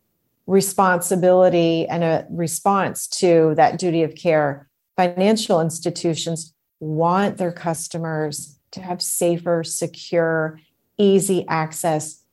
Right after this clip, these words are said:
to their money. And because of that, and because they're such a high target,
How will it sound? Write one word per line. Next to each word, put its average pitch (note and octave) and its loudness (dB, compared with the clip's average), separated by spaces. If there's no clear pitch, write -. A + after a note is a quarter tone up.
to F#3 -2
their E3 0
money. D3+ -4
And E3+ -6
because D3+ -6
of - -4
that, B3+ -2
and D3+ -6
because E3 -4
they're D#3+ -4
such D3+ -8
a D3 -2
high D#3+ -4
target, E3+ -2